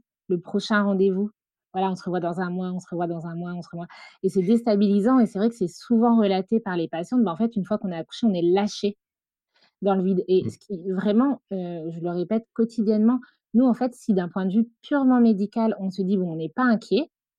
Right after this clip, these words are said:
Speaker 1: en fait, on vous laisse vous envoler, mais par contre, vous avez notre numéro. Et je sais que parfois, quand on est en difficulté, c'est ce pas qui est difficile, justement, de passer le coup de fil, d'où l'intérêt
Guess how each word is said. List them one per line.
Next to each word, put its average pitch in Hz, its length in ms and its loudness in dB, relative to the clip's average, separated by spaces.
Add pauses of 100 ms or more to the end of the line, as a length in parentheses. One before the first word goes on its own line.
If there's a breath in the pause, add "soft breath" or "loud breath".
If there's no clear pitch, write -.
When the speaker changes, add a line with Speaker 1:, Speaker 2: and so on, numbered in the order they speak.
(220)
Speaker 1:
en 170 80 -10
fait, 247 160 -2
on 196 100 2
vous 165 140 -4
laisse 240 260 2
vous 226 200 4
envoler, 185 500 0 (260)
mais 165 120 -6
par - 220 -12
contre, 330 300 -4 (140)
vous 165 180 -10
avez 175 200 0
notre 254 180 0
numéro. 240 380 4 (760 soft breath)
Et 185 80 2
je 185 120 2
sais 277 180 0
que - 60 -4
parfois, 226 260 0
quand 208 200 0
on 190 60 0
est 190 40 -2
en 190 80 -2
difficulté, 190 500 0
c'est 175 340 -4 (120)
ce - 160 -4
pas 233 320 -2
qui 190 160 -2
est - 20 2
difficile, 170 500 -2
justement, 185 480 0
de 165 140 0
passer 190 360 -4
le 196 80 0
coup - 140 -10
de - 60 -12
fil, 294 280 2 (420)
d'où 196 200 2
l'intérêt 220 600 0